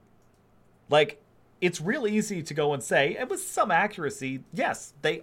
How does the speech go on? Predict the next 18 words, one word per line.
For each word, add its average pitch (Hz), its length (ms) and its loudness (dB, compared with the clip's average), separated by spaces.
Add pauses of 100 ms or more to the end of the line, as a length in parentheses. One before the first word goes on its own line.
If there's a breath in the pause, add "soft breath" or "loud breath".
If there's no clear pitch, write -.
are 160 260 2
working 143 460 -6
with 131 140 -4
the 151 80 -6
Chinese 113 440 -4
government. 123 540 0 (1600 soft breath)
But 151 100 -2
that 202 140 6
doesn't 214 320 -2
mean 175 340 -4
that 160 200 -2 (420)
every 160 420 -4
employee 156 500 -2
at 123 120 0
NetEase 131 540 -2 (100)
is, 120 460 0 (540 soft breath)
you 135 100 -2
know, 110 200 2